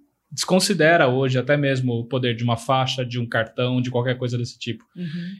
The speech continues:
Speaker 1: E, e eu acho que isso é extremamente importante a gente falar. Óbvio, a gente tá à frente de um tempo agora, a gente tá vivendo um tempo em que o marketing digital impera, em que a gente tem a possibilidade de falar direto com o cliente.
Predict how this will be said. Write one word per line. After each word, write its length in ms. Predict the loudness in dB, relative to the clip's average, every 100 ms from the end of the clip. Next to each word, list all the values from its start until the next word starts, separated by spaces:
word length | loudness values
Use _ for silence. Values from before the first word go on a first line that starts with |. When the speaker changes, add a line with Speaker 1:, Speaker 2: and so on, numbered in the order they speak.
| 4
Speaker 1:
E, 440 | 6 8 4 2
e 40 | 0
eu 80 |
acho 160 | 2 2
que 100 | -2
isso 200 | -2 -2
é 60 | -2
extremamente 580 | -4 -4 -2 -2 -4
importante 380 | -4 -4 -4 -4
a 40 | -4
gente 240 | -4 -6
falar. 380 | -4 -4 -4 -6 -14 _ _ _ _ _ _ _ _
Óbvio, 480 | 4 4 4 -2 -6 -14 _
a 80 | -6
gente 200 | -4 2
tá 320 | 2 2 -4
à 60 | -12
frente 500 | -4 0 0 -2 -6
de 140 | -4
um 140 | -4 -2
tempo 400 | 0 -2 -2 -2
agora, 280 | 0 0 0
a 20 |
gente 80 | 0
tá 80 |
vivendo 420 | -2 0 0 0 -2
um 80 |
tempo 340 | 0 -2 0 -4
em 80 | -4
que 120 | -4
o 60 |
marketing 360 | -2 -2 -2 -6
digital 480 | -6 -6 0 0 0
impera, 460 | 2 2 2 0
em 80 | -6
que 80 | -4
a 60 | -4
gente 260 | -4 -6
tem 220 | -4 -2 -2
a 60 |
possibilidade 600 | -4 -8 -6 -2 -2 -4
de 80 | -8
falar 340 | -4 0 2 2
direto 420 | 0 -2 -2 -4
com 180 | -6 -6
o 20 |
cliente. 460 | -4 -2 -2 -6 -8